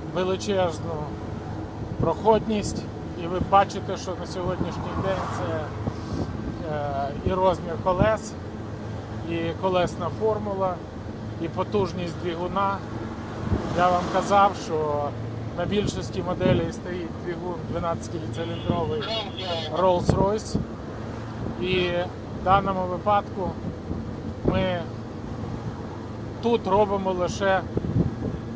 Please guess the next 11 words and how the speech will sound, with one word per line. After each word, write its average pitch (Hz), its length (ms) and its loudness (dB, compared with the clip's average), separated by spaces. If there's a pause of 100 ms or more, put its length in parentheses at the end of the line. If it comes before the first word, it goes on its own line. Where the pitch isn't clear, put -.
(260)
Рошену 170 500 2 (120)
вітання, 202 520 4 (920)
ми 196 100 0
робимо, 190 640 4 (220)
е, 156 560 4 (340)
лише 185 560 2 (260)
технічне 180 500 -4
обслуговування. 214 640 0 (1900)
З - 260 -8
цією 214 420 4
машиною 180 640 0